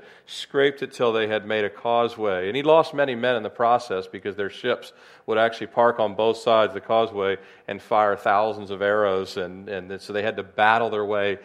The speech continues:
out there. But he eventually, uh, sieges the city, and he's so enraged, he destroys the city, crucifies, uh, s-, uh, some of the younger men, uh, of the city, and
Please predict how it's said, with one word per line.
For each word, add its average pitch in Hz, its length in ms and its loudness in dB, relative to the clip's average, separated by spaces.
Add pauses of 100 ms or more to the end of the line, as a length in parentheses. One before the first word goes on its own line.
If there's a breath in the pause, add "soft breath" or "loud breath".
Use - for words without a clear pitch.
(320 loud breath)
out 113 300 2
there. 95 260 0
But 117 160 0
he 127 80 0
eventually, 131 640 2 (380 loud breath)
uh, 107 240 2 (240)
sieges 127 480 -2
the 107 100 -14
city, 117 460 -2 (340 loud breath)
and 110 320 0
he's 120 220 -4
so 120 240 2
enraged, 113 400 -2
he 120 100 -6
destroys 117 640 -4
the 117 80 -12
city, 110 260 -6
crucifies, 113 1120 -2 (280 soft breath)
uh, 98 360 -2
s-, - 160 -14
uh, 92 480 -8 (320)
some 120 180 -4
of 110 60 -2
the 107 240 -6
younger 107 320 -4
men, 101 420 -4 (380 loud breath)
uh, 95 240 -4
of 101 100 -12
the 98 80 -10
city, 101 460 -2 (1160)
and 90 360 -6